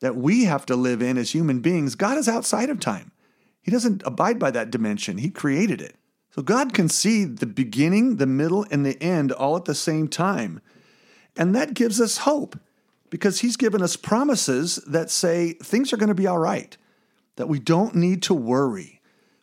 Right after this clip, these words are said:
We don't need to be anxious. First Peter says, "Cast all your cares upon him because he cares for you." Matthew six thirty-three says, "Don't worry about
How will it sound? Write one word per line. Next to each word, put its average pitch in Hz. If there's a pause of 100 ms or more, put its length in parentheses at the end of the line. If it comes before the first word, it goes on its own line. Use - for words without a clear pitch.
We 123
don't 151
need 170
to 160
be 139
anxious. 117
First 180
Peter 180
says, 127
"Cast -
all 180
your 220
cares 190
upon 107
him 101 (460)
because 175
he 202
cares 208
for 151
you." 98 (240)
Matthew 180
six 196
thirty-three 196
says, - (560)
"Don't 214
worry 202
about 180